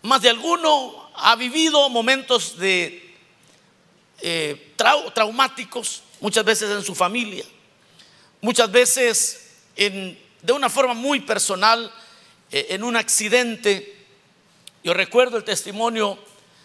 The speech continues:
de, de una, de una hermana que le mataron a toda su familia, y ella vio cuando los mataban a todos, siendo una niña.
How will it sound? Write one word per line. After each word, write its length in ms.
de, 580
de 160
una, 320
de 120
una 320
hermana 540
que 580
le 180
mataron 340
a 80
toda 180
su 120
familia, 420
y 100
ella 160
vio 160
cuando 240
los 140
mataban 340
a 100
todos, 480
siendo 320
una 140
niña. 300